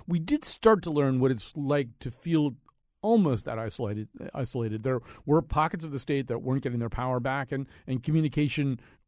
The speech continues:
wasn't great. But for the most part, I mean, people had cell phones. Cell phones mostly work. Things like that happen. What happens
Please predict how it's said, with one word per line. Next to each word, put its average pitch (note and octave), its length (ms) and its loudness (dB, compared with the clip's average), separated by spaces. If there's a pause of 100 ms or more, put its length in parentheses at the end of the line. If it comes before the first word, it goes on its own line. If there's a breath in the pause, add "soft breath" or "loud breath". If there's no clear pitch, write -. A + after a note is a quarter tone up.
(180)
wasn't C#3 520 4
great. B2+ 560 0
But E3+ 180 2 (160)
for C#4 100 -6
the D4+ 80 0
most D4 280 2
part, D3+ 200 6
I C#3+ 40 0
mean, D3 160 0
people C#3+ 240 0
had B2+ 120 -2
cell A#2+ 180 0
phones. B2+ 280 -2
Cell A#2 140 -2
phones A#2+ 260 -4
mostly A#2 260 -4
work. A2+ 240 -2
Things B2 220 -6
like A#2 140 -2
that A#2 180 -2
happen. G#2+ 320 -6 (220 loud breath)
What B3 240 4
happens G3 680 -2